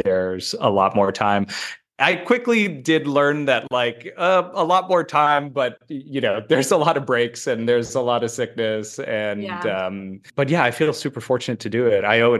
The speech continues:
Speaker 1: ton to my wife for, uh, for,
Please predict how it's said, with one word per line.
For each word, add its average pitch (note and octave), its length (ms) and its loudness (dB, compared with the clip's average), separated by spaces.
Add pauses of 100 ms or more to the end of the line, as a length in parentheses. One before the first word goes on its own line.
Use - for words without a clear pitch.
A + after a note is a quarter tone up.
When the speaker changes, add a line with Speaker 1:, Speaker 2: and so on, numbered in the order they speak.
Speaker 1:
ton A#2+ 380 -2
to A#2 180 0
my G#2+ 180 2
wife A2 400 2
for, G#2 920 0
uh, G2 480 0
for, G2 380 0